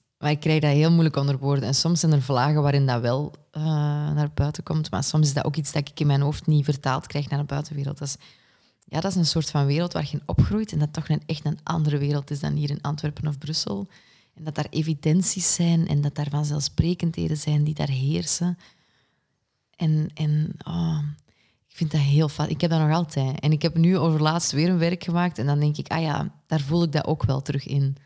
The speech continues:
Eh, ja, dat, ik denk dat dat misschien iets is dat mij blijft drijven, omdat ik ga ook nog wel af en toe naar Beers. Maar nu ben ik dat ontgroeid, want mijn gezin of zo is echt niet... Dat ik denk, allee, ik heb een fantastisch gezin, maar bijvoorbeeld die, die omgeving daar of zo...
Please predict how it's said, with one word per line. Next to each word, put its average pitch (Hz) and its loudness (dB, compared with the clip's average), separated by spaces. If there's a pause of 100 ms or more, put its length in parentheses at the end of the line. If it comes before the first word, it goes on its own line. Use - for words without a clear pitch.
(680)
Eh, 143 -2
ja, 147 2
dat, 156 0
ik 156 -2
denk 151 4
dat 147 2
dat 139 -2
misschien 135 0
iets 139 0
is 147 0
dat 139 4
mij 123 2
blijft 139 -2
drijven, 175 2
omdat 139 2 (580)
ik - -14
ga 143 0
ook - -2
nog 202 -2
wel 120 0
af 139 -2
en 143 4
toe 135 -2
naar 117 0
Beers. 110 -6
Maar 139 4
nu 170 6
ben 170 4
ik 160 4
dat 131 4
ontgroeid, 143 0
want 127 -6
mijn 135 0
gezin 147 0
of 139 -8
zo - -2
is - -2
echt - -6
niet... 143 -4 (320)
Dat 143 -4
ik 135 -6
denk, 135 0
allee, 147 -6
ik - -10
heb - -2
een 147 0
fantastisch 151 -4
gezin, 147 0
maar 143 4
bijvoorbeeld 135 -4
die, 147 -2
die 143 -4
omgeving 143 2
daar 143 0
of 180 -6
zo... 202 -2